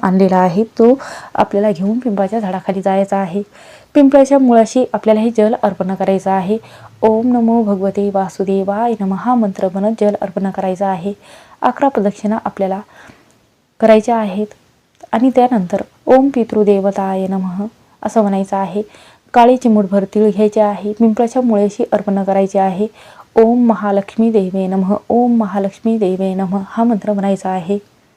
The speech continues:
त्यानंतर आपल्या मनातील इच्छा व्यक्त करत या झाडाला आपल्याला डोकं टेकवायचं आहे आणि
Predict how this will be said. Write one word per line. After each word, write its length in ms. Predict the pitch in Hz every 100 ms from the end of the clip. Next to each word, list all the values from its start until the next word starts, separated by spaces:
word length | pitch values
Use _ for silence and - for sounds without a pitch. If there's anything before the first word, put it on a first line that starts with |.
| _ - _ - _ -
त्यानंतर 320 | 254 254 262 233
आपल्या 260 | - 214
मनातील 320 | 208 202 214 -
इच्छा 280 | 196 - 202
व्यक्त 260 | 190 - 220
करत 200 | 214 208 208 - - -
या 120 | 247
झाडाला 880 | 226 202 196 196 _ _ 190 202 208 208
आपल्याला 340 | 190 196 220
डोकं 280 | 202 190 226
टेकवायचं 420 | 233 220 208 208
आहे 300 | 202 180 208 - _ _ _ _ _ _ _ _ _ - - - - _ _ _
आणि 180 | 214 226